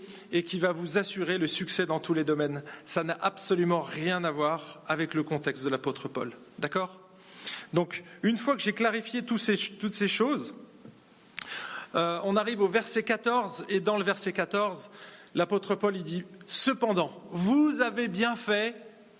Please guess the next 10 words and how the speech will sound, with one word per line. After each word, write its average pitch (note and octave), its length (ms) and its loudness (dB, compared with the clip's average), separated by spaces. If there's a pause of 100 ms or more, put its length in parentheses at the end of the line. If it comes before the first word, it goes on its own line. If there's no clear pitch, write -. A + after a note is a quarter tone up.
(160)
de D#3 140 4
prendre F#3+ 420 -2
part F3 260 0
à D#3 80 2
mes D#3 120 -4
tribulations. » A#2+ 600 -4 (360)
Vous F#3 380 4
avez F3+ 220 2
bien D#3+ 180 0
fait. C3 260 -6